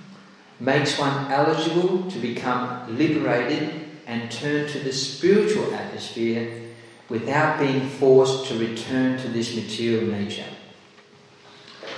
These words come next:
This is the result of knowledge. The purpose of knowledge is to understand distinctly that the living entity has,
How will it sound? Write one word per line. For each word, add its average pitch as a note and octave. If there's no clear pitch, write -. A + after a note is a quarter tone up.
This F3+
is C#3
the C3+
result A#2+
of G#2+
knowledge. -
The G#2
purpose G3
of G3
knowledge B2+
is A#2+
to B2+
understand D3+
distinctly F3+
that A#2
the -
living F3+
entity A#2+
has, C3